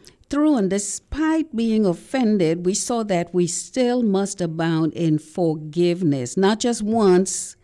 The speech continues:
and not just to our friends, but to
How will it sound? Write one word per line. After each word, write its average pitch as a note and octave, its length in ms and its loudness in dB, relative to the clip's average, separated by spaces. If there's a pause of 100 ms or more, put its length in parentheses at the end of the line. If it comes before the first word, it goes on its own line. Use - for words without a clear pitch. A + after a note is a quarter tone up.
(640)
and G3 180 4
not G3+ 220 2
just F#3 280 -2
to G#3 140 -2
our F#3 140 0
friends, F3 560 0
but F3+ 240 -2
to A#3 160 0